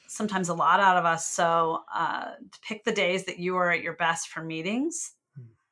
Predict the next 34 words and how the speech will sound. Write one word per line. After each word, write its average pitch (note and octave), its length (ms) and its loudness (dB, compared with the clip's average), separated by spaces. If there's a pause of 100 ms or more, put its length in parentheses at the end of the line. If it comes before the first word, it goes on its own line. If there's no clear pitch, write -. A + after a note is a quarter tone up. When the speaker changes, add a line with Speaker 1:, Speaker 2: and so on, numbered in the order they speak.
(420)
Speaker 1:
There A3 200 8
is D4 140 4
a, B3 180 0 (180)
there's B3+ 260 4
some E4+ 120 -2
science B3+ 500 4
behind E3+ 580 -2 (340)
m-, F#3+ 220 -6
meetings G3 400 -2
at, F#3+ 100 -4
towards G#3 280 -2
the F#3 120 -6
end F#3+ 160 -2
of G3 80 0
the E3+ 100 0
week F3+ 280 -6
being E3 400 -2
more, E3+ 540 2
uh, E3+ 140 -2
people G3+ 220 -2
being F#3+ 220 0
more F3+ 200 2
energetic F3 680 -2 (240)
in F3 80 -4
the E3+ 80 -4
Thursdays E3 560 -4
and D#3+ 140 -10
Fridays. E3 760 -2
So F3 240 -6
those F3+ 220 -2
are A3 60 -4
great F3 300 -4
meeting E3 300 -8
days D3+ 480 -8